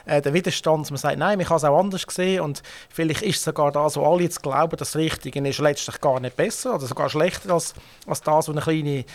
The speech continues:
äh, Minderheit sieht. Man sieht das immer wieder. Also wir haben oft, äh, gesagt, ja, man, man schreibt da kritisch drüber, oder? Am Anfang gibt's Widerstand,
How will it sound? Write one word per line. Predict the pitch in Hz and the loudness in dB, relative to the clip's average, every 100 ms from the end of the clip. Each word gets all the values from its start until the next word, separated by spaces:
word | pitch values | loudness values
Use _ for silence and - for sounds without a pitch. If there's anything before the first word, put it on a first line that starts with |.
| - - | -20 -6
äh, | 135 | -2
Minderheit | 156 208 208 175 185 180 | 2 2 2 2 2 -2
sieht. | - 180 170 | -4 -2 -2
Man | 147 | -4
sieht | - 170 | 0 0
das | 147 170 | 0 -2
immer | 202 156 | 0 0
wieder. | 180 185 | 0 -2
Also | 139 | -2
wir | 139 | -2
haben | 143 | 0
oft, | 165 - - - - - - | -2 -4 -16 -18 -20 -20 -8
äh, | 151 143 | -2 -2
gesagt, | - - 147 143 | -2 0 0 2
ja, | 147 180 | 0 0
man, | 156 - | -2 -4
man | 170 | -6
schreibt | 139 190 190 | 0 0 2
da | 170 | 0
kritisch | 156 208 208 - | 0 -2 -2 2
drüber, | 185 - - 160 | 2 2 -2 0
oder? | 175 | 2
Am | 147 | 4
Anfang | 175 165 147 - - - - | 4 4 -2 -4 -14 -20 -8
gibt's | 156 - - | -6 -4 -2
Widerstand, | 175 180 - 165 180 190 - | -2 -2 0 4 4 2 -6